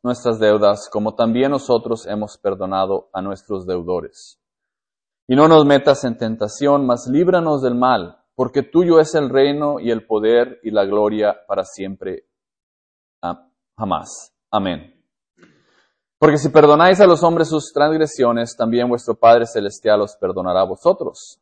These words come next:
Pero si no perdonáis a los hombres, tampoco vuestro Padre perdonará vuestras transgresiones. So, una de las cosas que vimos aquí en este pasaje es, como nos dice aquí, es,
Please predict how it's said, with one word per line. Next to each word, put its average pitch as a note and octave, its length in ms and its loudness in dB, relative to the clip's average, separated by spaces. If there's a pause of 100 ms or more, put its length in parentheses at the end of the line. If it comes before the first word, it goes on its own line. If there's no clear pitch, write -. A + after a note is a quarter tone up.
Pero A2 180 -2
si G#2+ 220 -10
no C#3 320 0
perdonáis A#2+ 520 -2
a A#2+ 40 -2
los A2+ 240 -6
hombres, F#2+ 460 -10
tampoco C#3 540 -2
vuestro B2 320 -4
Padre A2 500 0 (240)
perdonará A#2 640 2
vuestras G2+ 520 -6
transgresiones. F2+ 1000 -12 (1500)
So, - 360 6
una E3 160 4
de F3 100 10
las D#3 140 4
cosas D#3+ 280 4
que D#3 100 4
vimos D3 240 2
aquí D3 140 -2
en C#3+ 80 2
este C#3 180 -2
pasaje C3 640 6
es, - 360 -2 (1500)
como B2 180 -2
nos A#2+ 100 -2
dice B2 160 -2
aquí, B2 220 0
es, B2 400 0